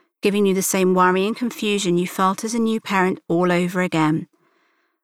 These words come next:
only without the support that you had during the baby and toddler years.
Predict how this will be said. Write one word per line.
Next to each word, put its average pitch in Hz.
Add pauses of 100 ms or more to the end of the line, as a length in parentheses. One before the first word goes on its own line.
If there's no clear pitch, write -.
only 196
without 190
the -
support 160
that -
you 190
had 190
during 170
the 160
baby 160
and 151
toddler 170
years. -